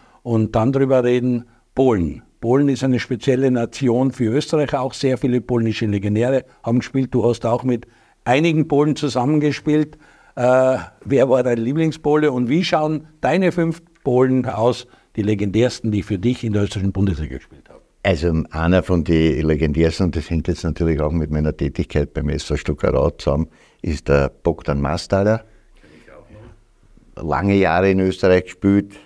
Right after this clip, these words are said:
Speaker 2: das ist meine Nummer fünf. Nummer vier ist Adam Ledwon, der ja auch in Österreich viele, viele, äh, Spiele geliefert hat und, äh,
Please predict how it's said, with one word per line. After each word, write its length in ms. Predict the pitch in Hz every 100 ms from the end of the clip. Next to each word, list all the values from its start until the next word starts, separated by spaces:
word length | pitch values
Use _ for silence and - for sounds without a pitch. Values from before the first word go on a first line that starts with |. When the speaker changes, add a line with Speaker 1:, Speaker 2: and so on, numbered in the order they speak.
| _
Speaker 2:
das 160 | - 80
ist 160 | 90
meine 240 | 85 85 82
Nummer 240 | 85 85
fünf. 360 | 80 107 117 113
Nummer 280 | 98 90 87
vier 300 | - 95 98
ist 320 | 87 87 - _ -
Adam 420 | 78 90 90 87
Ledwon, 680 | 87 101 - 98 101 104 110 - _ _ _ _ -
der 120 | 85
ja 140 | 82 76
auch 300 | 80 104 110
in 100 | 95
Österreich 560 | 95 98 104 87 92 - - _ _ _
viele, 400 | - 104 104 101
viele, 720 | - 95 92 92 90 - - -
äh, 380 | 92 90 85 85
Spiele 360 | - 104 95
geliefert 560 | 87 95 90 92 101 -
hat 280 | 87 87 87
und, 400 | - 90 85 -
äh, 1000 | 80 78 78 78 78 78 78 76 78